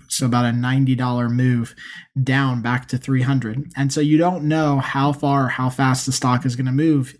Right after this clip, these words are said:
Even a big company like Tesla that's really traded a lot, it's very liquid, people love trading this, you still have almost a ninety dollar move in a couple days. And that just, again, proves that these things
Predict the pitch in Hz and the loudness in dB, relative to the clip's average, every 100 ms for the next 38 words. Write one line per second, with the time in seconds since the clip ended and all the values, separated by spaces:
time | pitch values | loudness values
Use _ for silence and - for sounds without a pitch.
0 | - 160 175 180 165 151 135 143 151 147 | -2 0 2 2 2 0 0 -2 0 -2
1 | 151 143 135 135 143 135 143 131 123 - | 2 2 0 0 -2 0 0 0 0 -2
2 | - - 131 135 139 139 147 139 135 127 | -4 -6 -4 0 0 0 0 0 2 0
3 | 131 135 127 117 - 123 135 135 135 139 | 0 0 0 -4 -4 -2 2 2 0 0
4 | 131 127 139 131 127 147 143 175 190 165 | -2 -2 -2 -2 0 0 0 -2 0 2
5 | 123 117 - - - - - - 139 - | 0 -4 -10 -16 -16 -20 -14 -2 -2 2
6 | 151 139 147 156 139 139 135 131 127 127 | 0 2 0 0 0 2 0 0 0 2
7 | 139 143 139 135 131 127 139 139 127 120 | 2 2 2 2 0 2 2 2 0 -2
8 | 135 135 123 151 127 117 - - - - | -2 -2 0 0 0 -4 -10 -18 -18 -20
9 | - 139 139 139 143 - 135 143 135 131 | -2 0 2 0 -2 -2 -2 0 2 0
10 | 151 143 131 131 131 - 139 135 135 143 | 2 2 2 -2 -4 -6 -2 2 2 2
11 | 139 | 0